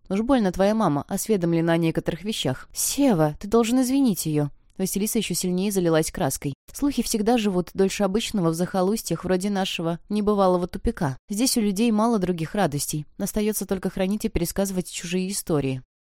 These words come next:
"Про твою маму ведь все вранье, да?" "Ну, как сказать", — Сева пожал плечами. "Сева, зачем ты читал мысли Ирины Станиславовны?" — воскликнула Маргарита, повернувшись к воздушному колдуну. Но тот проигнорировал ее вопрос. "Итак, с чего мы начнем?" —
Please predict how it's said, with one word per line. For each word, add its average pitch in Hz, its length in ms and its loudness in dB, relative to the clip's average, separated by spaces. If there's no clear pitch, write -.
"Про 233 120 4
твою 214 240 4
маму 233 240 2
ведь 190 300 -2
все - 140 0
вранье, 226 360 2
да?" 170 200 0
"Ну, 196 220 -2
как 175 280 0
сказать", — 156 600 -2
Сева 151 280 -2
пожал 151 300 2
плечами. 143 480 -4
"Сева, 175 440 4
зачем 208 280 0
ты 311 100 -2
читал 214 280 2
мысли 233 320 2
Ирины 226 340 0
Станиславовны?" — 156 800 0
воскликнула 185 440 -2
Маргарита, 175 500 0
повернувшись 165 640 -4
к - 100 -12
воздушному 185 480 0
колдуну. 202 460 -2
Но 190 120 0
тот - 200 -2
проигнорировал 175 600 2
ее 151 160 4
вопрос. 139 460 -2
"Итак, 175 320 0
с - 40 -6
чего 175 240 0
мы 165 100 2
начнем?" — 175 480 -2